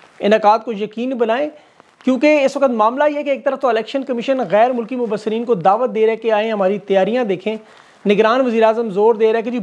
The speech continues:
बहुत हुआ तो हम फरवरी तक इलेक्शन को करवा देंगे,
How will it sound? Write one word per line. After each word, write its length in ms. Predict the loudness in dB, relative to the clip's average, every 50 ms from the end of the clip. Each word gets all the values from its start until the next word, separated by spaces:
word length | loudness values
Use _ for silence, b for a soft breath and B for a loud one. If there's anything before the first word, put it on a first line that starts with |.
| -4
बहुत 300 | 0 2 4 4 4 2
हुआ 180 | -2 -8 -8 -6
तो 120 | -6 -8
हम 60 | -10 -10 -8 -6
फरवरी 300 | -6 -4 -4 -2 -4 0
तक 120 | 0 0 0
इलेक्शन 320 | 0 -4 -6 -8 -10 -10 -8
को 160 | -6 -6 -8 -8 -12 _ _ _ _ _ -4
करवा 280 | -4 0 2 2 2 2
देंगे, 280 | 0 -4 -6 -6 -10